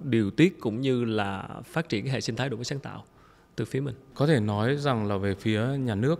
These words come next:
Speaker 2: thì nhà nước đã có rất nhiều những hành động cụ thể thông qua những cái đề án, những cái dự án hỗ trợ rất là tốt. Và nhìn vào chỉ số đổi mới sáng tạo quốc gia của Việt Nam thì đang ở một cái thứ hạng mà cùng hạng với những quốc gia có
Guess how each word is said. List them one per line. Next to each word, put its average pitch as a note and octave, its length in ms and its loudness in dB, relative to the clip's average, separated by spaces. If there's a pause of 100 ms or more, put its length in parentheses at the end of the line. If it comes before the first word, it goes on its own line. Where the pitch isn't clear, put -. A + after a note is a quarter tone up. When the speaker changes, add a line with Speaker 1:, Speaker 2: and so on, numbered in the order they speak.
Speaker 2:
thì F#2+ 440 -2 (800)
nhà G2+ 280 -2
nước B2+ 400 -2
đã A#2 220 2
có G#2+ 320 2
rất F3 200 0
nhiều C3 220 6
những G#2 140 -4
hành A#2 200 -2
động G#2 120 2 (120)
cụ - 120 -6
thể G#2 180 0 (580)
thông B2+ 140 0
qua B2 200 4
những A2+ 120 0
cái C3 100 -2
đề A2+ 140 2
án, F#2+ 280 0
những C3 100 -4
cái C3+ 100 -2
dự A#2+ 120 -6
án F#2+ 320 -2
hỗ C3 200 -6
trợ - 300 -2
rất D3 120 -4
là B2+ 80 -4
tốt. C#3+ 180 0 (600)
Và G#2 440 2 (360)
nhìn B2 260 8
vào A2 100 2
chỉ G#2+ 200 -2
số G#2 240 0
đổi C3 160 2
mới G2 140 -2
sáng A#2+ 160 -6
tạo - 180 -4
quốc E3 140 -4
gia C3+ 240 0 (720)
của G#2+ 120 0
Việt G2 140 -2
Nam A#2+ 300 0 (260)
thì A2 140 -2
đang B2 200 2
ở G#2 140 2
một F2 180 0
cái G2+ 80 -2
thứ B2+ 200 -2
hạng C#3 280 -2
mà F#2+ 180 0
cùng A2+ 460 2
hạng G#2+ 300 -2
với G#2+ 100 -2
những C3 160 -4
quốc D3+ 140 -4
gia B2+ 260 2
có G#2 480 0